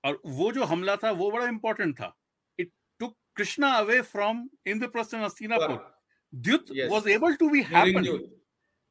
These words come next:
Speaker 1: वरना कृष्ण द्युत होने नहीं देते, क्योंकि कृष्णा उनकी बहन थी। So basically that part जो था,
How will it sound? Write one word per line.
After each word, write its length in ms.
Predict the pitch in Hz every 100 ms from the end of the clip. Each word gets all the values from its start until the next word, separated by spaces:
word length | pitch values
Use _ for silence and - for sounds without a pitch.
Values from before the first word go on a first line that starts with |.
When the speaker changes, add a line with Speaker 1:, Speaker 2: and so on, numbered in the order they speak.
| _ _ _ _ _ -
Speaker 1:
वरना 320 | 185 254 262 170 - _ _
कृष्ण 360 | 185 180 269 214
द्युत 220 | 190 277
होने 260 | - 196 254
नहीं 160 | 247
देते, 280 | 190 160 117 95 _ -
क्योंकि 200 | 202 202
कृष्णा 420 | 175 147 214 226
उनकी 320 | 214 214 226 214 _ 127
बहन 360 | 113 233 269
थी। 220 | 143 101 _ _ _ - 175
So 100 | 160
basically 580 | 151 175 233 233 233 175
that 220 | 170 240 - - -
part 220 | 170 220 220 -
जो 160 | 180
था, 320 | 175 165 208